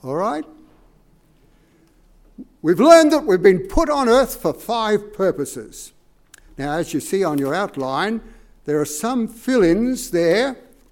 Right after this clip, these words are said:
and I want you to help me to fill in these spaces. So when I give you the opportunity to respond, let's do it clearly and loudly,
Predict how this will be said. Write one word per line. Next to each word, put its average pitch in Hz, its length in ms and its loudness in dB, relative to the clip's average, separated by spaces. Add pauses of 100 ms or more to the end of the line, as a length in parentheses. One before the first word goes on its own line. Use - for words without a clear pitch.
(440)
and 117 100 -10
I 165 120 -2
want 190 280 -2
you 185 100 -2
to 165 140 -2
help 190 340 -6
me 160 120 -2
to 151 100 -2
fill 160 340 0
in 110 320 -4 (320)
these 139 300 -2
spaces. - 880 -10 (1160)
So 160 200 -2
when 294 160 2
I 285 120 2
give 226 200 0
you 233 160 0
the 180 140 0
opportunity 190 720 -2
to 143 100 -6
respond, 135 920 -8 (840)
let's 233 320 -8
do 240 220 -2
it - 200 -6
clearly 254 800 2
and 113 180 -8
loudly, 196 680 -4